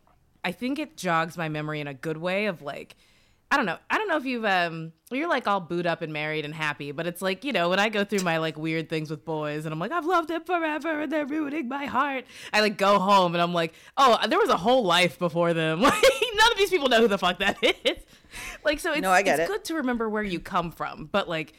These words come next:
Speaker 1: I don't think I would ever wanna stay for more than, like, a week. Like, you know,
Speaker 2: Mm-hmm.
Speaker 1: at least unless I was doing something that, like, took me away from it, because it is still a little bit sus. Like, I feel <laughs> like,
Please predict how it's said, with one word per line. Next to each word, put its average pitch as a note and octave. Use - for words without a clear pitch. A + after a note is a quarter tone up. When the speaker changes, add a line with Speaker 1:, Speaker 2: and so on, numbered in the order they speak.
Speaker 1:
I A3+
don't A#3
think G3+
I F3
would E3+
ever D#3+
wanna D3
stay C#3+
for D3
more D3
than, C#3
like, D3+
a F#3+
week. E3+
Like, E3
you G#3
know, D#3+
Speaker 2:
Mm-hmm. -
Speaker 1:
at -
least A#3
unless G3+
I G3+
was F3
doing E3+
something D3+
that, D3
like, D3+
took -
me D#3+
away D3+
from D3+
it, C#3+
because D3+
it F#3+
is A#3
still F3+
a D#3+
little D#3+
bit D3+
sus. C#3
Like, D#3+
I E3
feel A3+
<laughs> G#3+
like, -